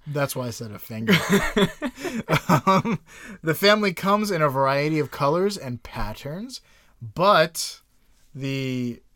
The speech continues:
Speaker 1: Pink Floydy variety is, like, translucent. It's got, like, tan colors, but then the, the one claw is, like, a, a neon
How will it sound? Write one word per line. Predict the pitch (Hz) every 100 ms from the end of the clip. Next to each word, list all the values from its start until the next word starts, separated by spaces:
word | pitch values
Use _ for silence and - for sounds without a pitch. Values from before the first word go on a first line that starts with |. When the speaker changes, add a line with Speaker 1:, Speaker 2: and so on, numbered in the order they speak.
| _ _ _
Speaker 1:
Pink | - 151 -
Floydy | 127 151 165 123
variety | 110 98 101 104 113 123 _ _ _ -
is, | 147 143 135 123 - - _ _ _ _ _ _ _ _ _ -
like, | 147 151
translucent. | - 196 220 277 240 156 156 - 220 233 - - _ _ _ _ _ _ _ _ _ _ _ _ -
It's | 147 -
got, | 175 147 127
like, | 131 123 - -
tan | - 151 156 156 165 165 - -
colors, | - 151 156 160 170 - _ _ _
but | -
then | 156 170 147
the, | 135 131 -
the | 156 139 139 131 123 _ _ _ -
one | 131 143 196 226 226 214
claw | - - 156 131 107 127 - _ _
is, | 143 127 127
like, | 123
a, | - 120 113 160 _ _
a | - 131
neon | 143 160 180 175 165 156 151 143 135